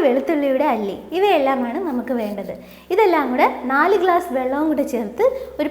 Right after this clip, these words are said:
പതിനഞ്ച് മിനിറ്റ് നേരം നന്നായിട്ട് തിളപ്പിക്കുക. അതിനുശേഷം ഇത് അരിച്ചിട്ട് ഒരു ഫ്ലാസ്കിൽ ഒഴിച്ചു വയ്ക്കുക. ചൂടോടുകൂടി ദിവസത്തിൽ പല തവണയായി ഒരു കവിള് വീതം കുടിക്കുക. കൊച്ചുകുട്ടികൾക്കും ഇത്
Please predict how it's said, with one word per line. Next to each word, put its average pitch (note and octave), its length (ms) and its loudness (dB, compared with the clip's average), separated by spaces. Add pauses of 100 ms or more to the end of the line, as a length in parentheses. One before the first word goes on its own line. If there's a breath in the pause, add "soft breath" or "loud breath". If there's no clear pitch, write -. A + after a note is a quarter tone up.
പതിനഞ്ച് G4 480 0
മിനിറ്റ് C4+ 340 -2
നേരം B3 200 -4 (180)
നന്നായിട്ട് C4+ 500 -2
തിളപ്പിക്കുക. G#3+ 480 -4 (480 loud breath)
അതിനുശേഷം C#4 580 -2 (260)
ഇത് B3+ 140 0
അരിച്ചിട്ട് C4 460 -2 (160)
ഒരു C#4 180 -2
ഫ്ലാസ്കിൽ D4 500 2
ഒഴിച്ചു A3+ 300 -4
വയ്ക്കുക. A3+ 280 -4 (540 loud breath)
ചൂടോടുകൂടി F#4 760 2 (200)
ദിവസത്തിൽ D4 420 0 (100)
പല C#4 160 2 (120)
തവണയായി B3 460 0 (180)
ഒരു D4 200 0
കവിള് B3 320 -2
വീതം A3+ 300 -2
കുടിക്കുക. G3+ 340 -6 (1000 loud breath)
കൊച്ചുകുട്ടികൾക്കും F4 800 2
ഇത് C4 100 -2